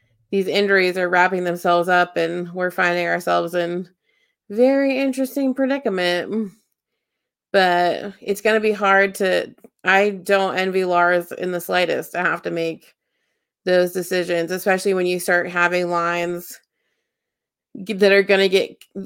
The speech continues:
get chemistry like this Voracek, Chinakov, Sillinger line, where you're like, "Do you really wanna take the kids away from their dad? That's kinda messy. And who's paying child support? Laine?"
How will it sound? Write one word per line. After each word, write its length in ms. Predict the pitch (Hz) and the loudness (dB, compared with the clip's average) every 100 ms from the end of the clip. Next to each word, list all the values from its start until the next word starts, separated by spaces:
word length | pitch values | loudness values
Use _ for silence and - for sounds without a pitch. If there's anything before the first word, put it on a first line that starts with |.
| 196 | -8
get 260 | 208 202 - | 0 0 0
chemistry 540 | 240 320 311 - 185 | 0 2 2 0 2
like 220 | 180 175 180 | 2 2 0
this 220 | 180 175 | -4 -2
Voracek, 680 | 180 175 175 202 175 170 - - - 196 - | 2 2 2 0 0 0 -8 -20 -16 -16 -16
Chinakov, 960 | - 190 175 175 175 170 165 170 170 - - | -6 0 0 2 2 4 2 0 -4 -12 -18
Sillinger 520 | - 254 262 190 170 | -4 0 2 2 0
line, 460 | 170 160 165 170 175 | 2 0 0 -2 -2
where 120 | 180 | -2
you're 180 | 175 175 | 0 0
like, 460 | 175 160 156 _ _ _ _ _ _ _ _ _ | 2 0 -2 _ _ _ _ _ _ _ _ _
"Do 100 | - | -6
you 160 | 190 185 | -4 2
really 220 | 214 220 | 4 4
wanna 220 | 214 202 | 4 2
take 280 | 190 226 202 | 2 0 0
the 80 | 190 | -2
kids 300 | - 233 202 | 2 2 4
away 200 | 202 208 | 2 2
from 180 | 202 175 | 0 0
their 120 | 170 | 2
dad? 640 | 196 285 240 190 190 214 202 _ _ _ _ _ _ _ _ _ | 4 4 6 4 4 -2 -6 _ _ _ _ _ _ _ _ _
That's 280 | 247 285 - | -4 -4 -2
kinda 320 | 202 170 165 | 0 0 0
messy. 640 | 165 170 - 196 214 226 - 196 _ _ - - _ _ - | -2 -2 0 2 2 0 -6 -18 _ _ -20 -20 _ _ -6
And 140 | 202 | -2
who's 280 | 214 247 254 | 4 6 6
paying 300 | 294 277 285 | 2 2 2
child 380 | 269 330 349 339 | 2 4 4 2
support? 480 | 214 202 175 170 - | 0 2 4 2 2
Laine?" 680 | 185 247 320 359 381 381 | 2 4 4 4 4 0